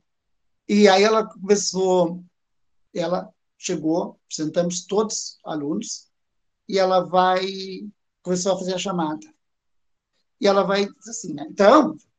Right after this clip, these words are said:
não tinha negros, não tinha negros. Eu sentado no auditório, tímido, e ela vai dizer assim, "Astrogildo Pinto." Falou que tinha chamado uns quantos, né? Uns dois ou três, né? Ótimo. Digo eu, ela, "Ah, estás aqui porque tu é."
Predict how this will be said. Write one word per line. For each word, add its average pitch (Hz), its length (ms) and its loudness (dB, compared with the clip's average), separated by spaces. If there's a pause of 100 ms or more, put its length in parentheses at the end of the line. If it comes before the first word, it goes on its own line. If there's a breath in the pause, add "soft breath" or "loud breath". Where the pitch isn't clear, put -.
não 170 300 0
tinha 196 160 0
negros, 226 480 -2 (200)
não - 80 -20
tinha - 140 -16
negros. - 420 -16 (220)
Eu 165 120 -6
sentado 165 480 -2
no 151 100 0
auditório, 151 560 -8 (600)
tímido, 180 580 0
e 160 80 -10
ela 147 160 -6
vai 143 160 -8
dizer 143 200 -16
assim, 147 480 -12 (640)
"Astrogildo 208 600 -2
Pinto." 214 440 -4 (920)
Falou 156 160 -2
que - 60 -8
tinha 160 100 -6
chamado 156 260 -4
uns 147 120 -6
quantos, 202 400 -4
né? 135 160 -16
Uns 143 180 -10
dois 143 200 -14
ou - 60 -16
três, - 260 -14
né? - 120 -20
Ótimo. - 400 -12 (340)
Digo 175 200 -4
eu, 175 360 0 (280)
ela, 156 300 -6 (400)
"Ah, 262 340 -6
estás 185 320 0
aqui 180 200 -2
porque - 160 -8
tu - 80 -8
é." 190 140 -4